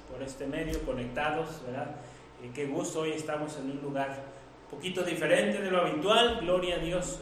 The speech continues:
una vez más, Él es fiel. Si usted nos escucha por primera vez, pues bienvenido.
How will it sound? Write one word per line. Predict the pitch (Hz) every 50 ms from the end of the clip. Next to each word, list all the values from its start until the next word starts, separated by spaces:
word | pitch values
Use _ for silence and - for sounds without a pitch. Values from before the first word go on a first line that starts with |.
| - 156
una | 156 151 147
vez | 135 - - - 131
más, | 127 123 123 123 123 - - -
Él | - 139 135 - -
es | - -
fiel. | - 110 101 98 - - - - - - - - -
Si | -
usted | 170 - 185 180
nos | 180 180
escucha | - - 185 190 190 190 180 -
por | - 143 139
primera | - 151 147 - 170 175 170 165
vez, | - - - - - - -
pues | 135 135 127
bienvenido. | 135 143 139 139 - 131 135 - 190 208 226 247 180 170 -